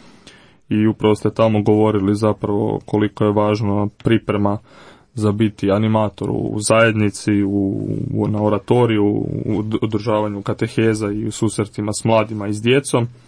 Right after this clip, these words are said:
i kako prenositi ta otajstva vjere onim najmanjima među nama.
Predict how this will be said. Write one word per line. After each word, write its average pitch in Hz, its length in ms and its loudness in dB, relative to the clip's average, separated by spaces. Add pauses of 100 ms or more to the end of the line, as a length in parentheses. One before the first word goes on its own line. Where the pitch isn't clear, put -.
(280)
i 110 100 2
kako 117 300 0
prenositi 113 600 0
ta 110 100 2
otajstva 110 500 0
vjere 110 240 2 (260)
onim 110 220 0
najmanjima 107 500 0
među 107 280 0
nama. 101 320 -2